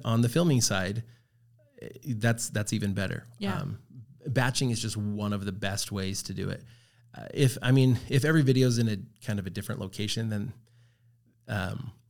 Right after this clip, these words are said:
Speaker 1: like, if you have an outdoors channel and you, you're out and about doing different things all the time, like, you're not setting up a camera and standing in one place.
Speaker 2: Yeah.
Speaker 1: This is a little bit different. So then it comes down to just knowing your equipment, what you need, what you use, um,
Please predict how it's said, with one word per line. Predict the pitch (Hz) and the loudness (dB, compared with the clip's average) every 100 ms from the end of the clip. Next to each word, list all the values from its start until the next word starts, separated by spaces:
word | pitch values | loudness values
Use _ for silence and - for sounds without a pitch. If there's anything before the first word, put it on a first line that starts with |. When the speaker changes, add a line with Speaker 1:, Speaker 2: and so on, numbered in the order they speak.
| _ 120 | _ -4
Speaker 1:
like, | 113 | 0
if | 123 | 2
you | 135 | 4
have | 135 | 4
an | 113 | 2
outdoors | 104 95 95 - | -2 -4 -4 -4
channel | 98 85 - | -4 -4 -8
and | 101 101 | -6 -4
you, | 98 - | -4 -8
you're | - 104 | -12 -6
out | 98 101 | -4 -2
and | 101 | -4
about | 90 90 | -6 -6
doing | 104 95 | -4 -4
different | 98 101 101 | -4 -6 -6
things | 101 95 | -6 -6
all | 90 | -8
the | 92 | -8
time, | 92 95 | -8 -6
like, | 98 95 - - - - | -6 -8 -12 -20 -20 0
you're | 123 | 2
not | 131 - | 4 0
setting | - 113 113 | -2 0 -2
up | |
a | 104 | -4
camera | - 104 101 | -4 -2 -2
and | |
standing | - 101 98 | -4 -4 -4
in | 95 | -4
one | 98 | -6
place. | - 92 - - - - - | -6 -6 -6 -8 -14 -14 -6
Speaker 2:
Yeah. | 175 165 | -2 2
Speaker 1:
This | |
is | 131 | 4
a | |
little | 147 131 | 6 4
bit | 117 | 4
different. | 135 117 104 | 2 2 0
So | - 113 | 0 2
then | 117 170 165 139 | 4 4 4 2
it | 120 117 - | -2 -2 0
comes | 117 104 | 2 2
down | 110 107 104 | 0 -2 0
to | 110 | -2
just | 101 104 98 - - - _ _ _ _ _ _ | -2 -2 -4 -8 -12 -20 _ _ _ _ _ _
knowing | 117 120 135 147 | -6 4 6 6
your | 135 | 6
equipment, | - 131 127 123 117 | 4 4 4 0 -4
what | 113 113 | -6 2
you | 120 | 4
need, | 117 107 | 4 4
what | 113 | 0
you | 117 | 0
use, | 107 113 107 101 - - - | 2 2 2 0 -2 -8 -4
um, | 110 98 95 95 | -2 0 -2 -4